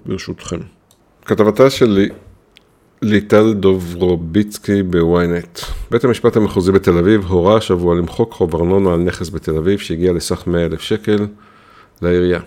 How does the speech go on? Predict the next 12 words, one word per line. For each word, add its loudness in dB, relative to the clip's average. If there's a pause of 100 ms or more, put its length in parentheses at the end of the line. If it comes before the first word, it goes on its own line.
(300)
ההחלטה -2
ניתנה -2
במסגרת 0
עתירה -2
בעניין -2
חוב -4
שהצטבר -4
מהשנים -4
אלפיים -4
ושש, -8
אלפיים -6
ושמונה, -2